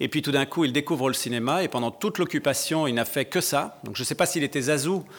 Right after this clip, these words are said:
mais en tout cas, il a l'air d'avoir eu une vie comme ça, euh, un peu, euh, euh, de, presque de bohème, et en voyant tous les films possibles, sans arrêt, et,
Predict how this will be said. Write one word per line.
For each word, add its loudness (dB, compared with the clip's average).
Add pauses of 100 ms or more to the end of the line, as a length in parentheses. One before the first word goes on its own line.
(320)
mais -4
en 0
tout -6
cas, 6
il 2
a 2
l'air 4
d'avoir 0
eu 0
une -2
vie -2
comme -10
ça, -2
euh, -4
un -8
peu, -8
euh, -2 (500)
euh, -4
de, -10
presque 0
de -2
bohème, 0 (260)
et 0
en 2
voyant 0
tous -4
les 2
films -2
possibles, -2
sans -4
arrêt, 2
et, -2